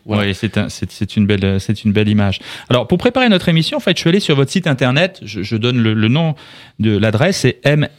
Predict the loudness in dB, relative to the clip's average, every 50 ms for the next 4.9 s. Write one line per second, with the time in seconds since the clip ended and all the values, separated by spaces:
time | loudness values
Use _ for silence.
0 | _ 0 2 2 2 0 2 2 2 2 2 2 0 2 2 2 0 -2 0 2
1 | 2 2 2 0 -4 -6 _ -2 0 0 0 0 0 0 0 0 0 0 0 0
2 | 0 -2 -2 0 2 0 0 0 0 -4 -8 _ -20 -20 -20 -20 -20 _ _ 0
3 | 0 2 4 2 2 2 0 0 0 0 0 0 0 0 2 2 0 -2 -2 -4
4 | -4 -4 -2 -2 -4 -2 0 0 0 0 0 0 0 0 -2 -4 -8